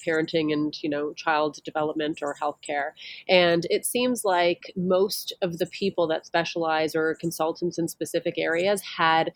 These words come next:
a different career previously. And then once they became parents, they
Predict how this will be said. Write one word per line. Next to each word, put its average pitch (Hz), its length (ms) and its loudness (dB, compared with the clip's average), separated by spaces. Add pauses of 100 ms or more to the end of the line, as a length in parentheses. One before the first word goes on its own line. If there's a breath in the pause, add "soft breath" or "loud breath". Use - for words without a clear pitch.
(240 loud breath)
a 190 80 4
different 180 380 2
career 165 680 0
previously. 214 640 2
And 214 100 4
then 170 100 4
once 165 220 2
they 165 120 2
became 165 360 0
parents, 165 480 0
they 156 360 0